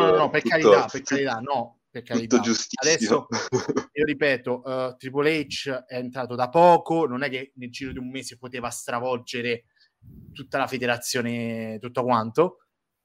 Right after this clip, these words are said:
Speaker 1: Eh, bisogna dargli del tempo, ha il tempo, cioè non è che possiamo pretendere dall'oggi al domani di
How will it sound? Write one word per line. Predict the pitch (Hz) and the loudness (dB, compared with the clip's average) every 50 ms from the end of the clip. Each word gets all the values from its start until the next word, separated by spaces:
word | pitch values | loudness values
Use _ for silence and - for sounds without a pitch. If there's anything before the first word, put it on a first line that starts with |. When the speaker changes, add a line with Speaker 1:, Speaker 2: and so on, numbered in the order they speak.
| _ _ | _ _
Speaker 1:
Eh, | _ 131 131 127 127 123 120 120 117 117 113 98 | _ -4 -2 0 2 2 2 0 -2 -4 -8 -8
bisogna | 117 131 123 143 139 131 131 | -8 -6 -4 -4 -4 -4 0
dargli | 123 123 120 113 107 | 0 0 0 0 0
del | 107 117 110 - _ | -2 -2 -4 -2 _
tempo, | - 131 135 147 143 147 147 143 139 - - 139 139 143 139 135 135 135 131 - | -2 0 0 2 0 0 -2 -4 -8 -4 0 2 4 4 4 4 4 2 0 0
ha | 127 120 110 110 | 2 2 2 2
il | 110 120 120 - _ | 0 -4 -10 -12 _
tempo, | - 120 113 120 123 127 127 - - 131 127 | -4 -2 -2 -2 -2 -4 -6 -4 -4 -4 -2
cioè | - 127 113 | -2 -4 -4
non | 110 110 113 117 | -4 -6 -6 -6
è | 107 | -8
che | 110 - _ | -8 -10 _
possiamo | - 113 - - 113 110 | -10 -10 -8 -6 -6 -4
pretendere | 113 117 113 113 113 110 110 110 110 | -4 -2 -2 -2 -4 -2 -2 -2 0
dall'oggi | 110 110 117 120 120 113 - 117 | 0 0 2 2 0 0 -2 -4
al | 113 107 | -8 -6
domani | 107 113 107 113 110 107 107 | -6 -6 -6 -6 -6 -6 -8
di | 101 107 110 | -10 -12 -14